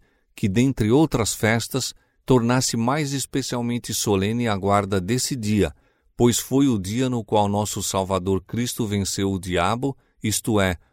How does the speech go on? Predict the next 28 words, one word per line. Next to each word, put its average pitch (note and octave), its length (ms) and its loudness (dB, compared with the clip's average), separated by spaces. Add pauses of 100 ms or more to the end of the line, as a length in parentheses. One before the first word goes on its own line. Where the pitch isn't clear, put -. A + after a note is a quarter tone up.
o A2 140 0
domingo, A2 720 0 (340)
que A#2+ 140 2
é A#2+ 80 4
o A#2 100 2
memorial B2 640 2
semanal G#2 520 -2
da G#2 160 -2
ressurreição G#2+ 800 -2
de G2 120 -2
nosso F#2+ 340 -2
Senhor, F#2+ 500 0 (540)
derrotando A#2+ 720 2
assim C3+ 520 -2
a A2+ 140 -4
morte G#2+ 640 0 (400)
e G#2+ 100 2
aquele G#2 380 0
que - 160 -6
tem G2+ 200 -4
poder F#2+ 380 0
sobre F#2+ 300 -2
a F2 80 0
morte, G2+ 520 0 (220)
a G2+ 100 -2
saber, F2+ 560 -2 (220)
o F#2 100 -4
diabo. E2 560 -2